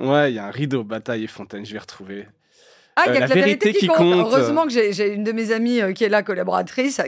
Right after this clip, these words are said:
Speaker 2: qui me, voilà, qui me le dit
Speaker 1: Merci,
Speaker 2: à l'oreille.
Speaker 1: Emmanuel. <laughs>
Speaker 2: Merci, Emmanuel. Euh, eh ben, ils ont lancé une chaîne fast.
Speaker 1: Ouais.
Speaker 2: Ça a créé, euh, un, un, un, un, une sorte de, d'appétence pour la marque.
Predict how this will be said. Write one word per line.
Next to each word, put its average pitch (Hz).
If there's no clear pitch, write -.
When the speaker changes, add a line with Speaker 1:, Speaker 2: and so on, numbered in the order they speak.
Speaker 2:
qui 202
me, 185
voilà, 190
qui -
me 185
le 170
dit 175
Speaker 1:
Merci, -
Speaker 2:
à 185
l'oreille. 226
Speaker 1:
Emmanuel. 113
<laughs> 123
Speaker 2:
Merci, 107
Emmanuel. 190
Euh, 196
eh 196
ben, 202
ils 202
ont 226
lancé 262
une 269
chaîne 214
fast. -
Speaker 1:
Ouais. 135
Speaker 2:
Ça -
a 208
créé, 262
euh, 165
un, 160
un, 160
un, 143
un, -
une 175
sorte 214
de, 165
d'appétence 208
pour 160
la 156
marque. -